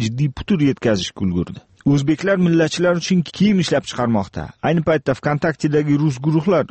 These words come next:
uni boshqa ruslarga tarqatmoqda, deb sarlavhalangan bu video muallifi slavyan birodarlarning e'tiborini bunday fojiaga qaratadi.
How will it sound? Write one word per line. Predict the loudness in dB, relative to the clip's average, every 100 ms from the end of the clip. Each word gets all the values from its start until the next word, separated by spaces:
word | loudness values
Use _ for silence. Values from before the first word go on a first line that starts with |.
| _ 0
uni | 2 4
boshqa | 2 0 0
ruslarga | 0 0 0 0 0 -4 -2
tarqatmoqda, | -2 -2 -2 0 -2 -2 -12 -12 -6
deb | 2 2 2
sarlavhalangan | -4 0 0 0 0 0 2 2 2 2
bu | 0 0
video | 2 2 2 0
muallifi | 0 0 -4 -12 -10 0
slavyan | 2 2 2
birodarlarning | 2 2 2 0 2 0 0 -2 0 0
e'tiborini | 0 0 0 0 0 0
bunday | 2 2 2 0
fojiaga | -2 -2 0 0 0 -2 -4
qaratadi. | -8 -8 -14 -14